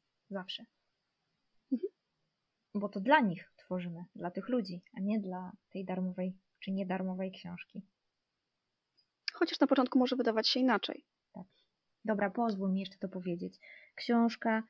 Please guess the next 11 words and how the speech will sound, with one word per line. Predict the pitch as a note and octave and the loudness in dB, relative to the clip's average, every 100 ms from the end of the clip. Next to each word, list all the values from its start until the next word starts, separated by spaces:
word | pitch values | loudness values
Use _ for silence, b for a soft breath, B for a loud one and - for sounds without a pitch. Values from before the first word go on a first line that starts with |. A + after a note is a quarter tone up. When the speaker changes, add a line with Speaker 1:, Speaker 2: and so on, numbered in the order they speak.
| _ G#3+ | _ 6
Speaker 1:
nigdy | A3 G#3 G3 F#3 G3+ G3+ - - | 8 8 4 2 0 0 -4 0
nie | F#3 D#3+ D#3 | 2 4 0
jest | D#3 _ _ - | -4 _ _ -4
darmowa. | D3 D3+ C#3+ - - _ _ _ b b b - | -2 -2 -6 -12 -18 _ _ _ b b b 0
Jak | G3 - | 0 0
kierowca | A#3+ A#3+ C4+ C4+ C4+ | 2 4 4 4 2
autobusu | B3+ B3+ B3+ G#3+ A#3 A#3 | 2 2 0 0 -2 -2
zostaje | A3+ G#3+ G#3+ G#3+ G3+ | -4 0 2 4 2
zatrudniony | G3 - F3+ F#3 E3+ D#3+ | -2 -2 0 2 2 0
w | D#3+ - | -4 0
firmie, | A3+ A#3 B3 C4+ | 4 6 6 4